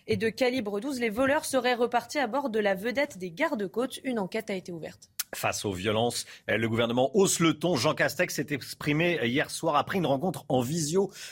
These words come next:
Speaker 2: avec des, euh, élus guadeloupéens. Ça a été une visio puisque le Premier ministre est, euh, positif à la covid, hein.
Speaker 1: Et oui, le Premier ministre a condamné cette situation d'une particulière gravité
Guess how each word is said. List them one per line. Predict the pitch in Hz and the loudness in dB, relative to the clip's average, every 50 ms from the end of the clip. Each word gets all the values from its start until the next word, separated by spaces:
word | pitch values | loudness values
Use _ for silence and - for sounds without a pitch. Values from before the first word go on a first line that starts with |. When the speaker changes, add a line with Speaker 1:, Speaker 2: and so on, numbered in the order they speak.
| - - | -10 0
Speaker 2:
avec | - 123 139 156 143 | 0 2 2 2 0
des, | 127 131 143 143 139 | 2 2 4 4 6
euh, | 131 123 117 | 6 4 2
élus | 110 104 135 170 175 185 190 151 | 2 2 2 2 2 0 -2 -2
guadeloupéens. | 120 110 123 147 165 160 143 156 165 170 131 - 143 139 135 143 160 196 226 214 | -2 0 4 4 4 4 2 0 0 0 0 2 2 4 4 4 2 2 0 -2
Ça | 220 - | -2 -4
a | 120 | -4
été | 104 - 127 | -4 -2 -4
une | 120 120 107 | -4 -4 -4
visio | 104 107 117 185 185 | -6 -2 -2 -2 -2
puisque | 147 104 - 147 | -4 -6 -4 -2
le | 135 131 123 117 117 113 107 - _ _ | 0 2 2 2 2 0 -4 -8 _ _
Premier | - 113 107 107 | -6 -6 -4 -4
ministre | 113 131 160 156 - 117 | -4 -4 -6 -6 -4 -2
est, | 104 95 90 | -2 0 0
euh, | 87 85 | -2 -4
positif | - - 120 98 98 90 - - 147 - | -4 -6 -6 -6 -6 -6 -8 -10 -6 -4
à | 101 | -4
la | 101 | -4
covid, | 95 98 85 82 80 78 82 | -4 -4 -8 -8 -8 -8 -10
hein. | 90 - - _ _ _ _ _ | -12 -12 -14 _ _ _ _ _
Speaker 1:
Et | - 202 | -4 -2
oui, | 202 208 | -2 -2
le | 208 196 | -2 -4
Premier | - - 208 202 196 | -4 -4 -2 -2 -2
ministre | 196 214 240 233 - - | -2 -4 -4 -6 -2 -2
a | 214 196 | -2 -2
condamné | - - - 285 269 226 247 233 226 226 226 247 269 | -2 -4 -2 -2 0 2 2 2 2 0 -2 -4 -4
cette | - - 220 208 | -2 -2 -2 -2
situation | - 226 202 - 214 214 202 - - 311 302 | -4 -10 -8 -6 -6 -4 -4 -4 -4 -4 -4
d'une | 240 190 220 226 226 208 | -4 -4 -4 -6 -6 -6
particulière | - - 302 - - - - 294 294 - - 277 254 269 277 277 233 214 | -2 -4 -4 -4 -4 -10 -10 -10 -10 -4 -4 -2 0 2 2 2 0 -2
gravité | 190 220 214 233 311 320 277 269 247 - - 330 330 | -6 -6 -2 0 0 2 2 -2 -6 -4 -4 -4 -4